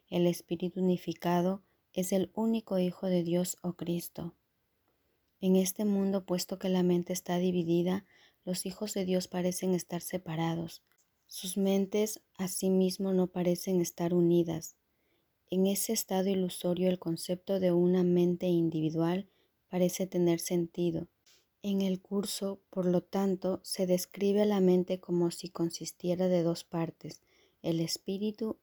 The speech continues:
y el ego. El espíritu es la parte que aún se mantiene en contacto con Dios a través del Espíritu Santo,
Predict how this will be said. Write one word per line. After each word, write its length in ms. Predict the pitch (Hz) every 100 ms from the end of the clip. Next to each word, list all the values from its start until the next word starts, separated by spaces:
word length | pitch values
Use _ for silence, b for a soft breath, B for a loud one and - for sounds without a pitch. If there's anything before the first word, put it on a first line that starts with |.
| _
y 260 | 165 165 160
el 140 | 160
ego. 380 | 165 156 156 175 _ _ _ _ _ _ _
El 160 | 185 185
espíritu 640 | 180 - 190 208 214 208
es 180 | 196 208
la 160 | 196
parte 400 | - 185 - 196
que 100 | -
aún 280 | 180 175 180
se 140 | -
mantiene 520 | 190 175 165 170 170 175
en 100 | 175
contacto 560 | 160 156 165 165 160
con 240 | - 160 156
Dios 260 | 175 180
a 100 | 190
través 420 | 185 160 160 160
del 160 | - 170
Espíritu 580 | 160 _ 165 160 151 147
Santo, 560 | - 180 170 165 147